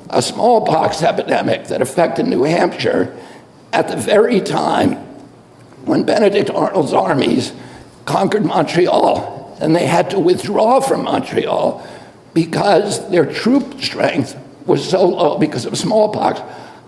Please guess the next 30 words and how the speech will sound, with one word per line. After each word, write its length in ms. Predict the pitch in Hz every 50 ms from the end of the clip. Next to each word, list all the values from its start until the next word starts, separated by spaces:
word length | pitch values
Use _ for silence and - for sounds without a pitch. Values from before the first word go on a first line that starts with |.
| - - -
Otherwise, 640 | - 220 220 262 254 - 185 175 170 175 190 170 -
today, 480 | - 156 - - - - 190 180 160 -
Canada 400 | - - - 156 226 - 165 156
would 180 | - 170 - -
be 100 | 214 196
part 220 | - 156 165 170
of 60 | 156 175
the 60 | 185
United 400 | 156 135 - - 143 - - -
States. 500 | - - 233 - 185 214 - - - - - - - - - - - - - - - - -
The 80 | 208 170
framers 600 | - - - 190 226 233 185 - - - - -
knew 260 | 170 165 - 254 254
that. 360 | - - - - - - - - - - - - - - - - -
They 180 | - 175 165 151
also, 500 | - - 226 240 202 - - 175 156 170
between 400 | 170 - - - 208 208 202 160
the 160 | - - -
end 220 | 165 240 247 262
of 60 | 247
the 260 | 208 175 - - - -
Revolution 920 | - - - - - - - 135 - - - - - - - - - - - - - - - - - - - - - - - -
and 580 | 165 208 226 185 202 220 214 190 - - -
the 80 | - -
ratification 880 | - - - 160 - - - 151 139 - 165 208 247 262 190 - -
of 60 | 175 156
the 60 | -
Bill 200 | - - - -
of 140 | - 120 -
Rights, 400 | - - - - - - -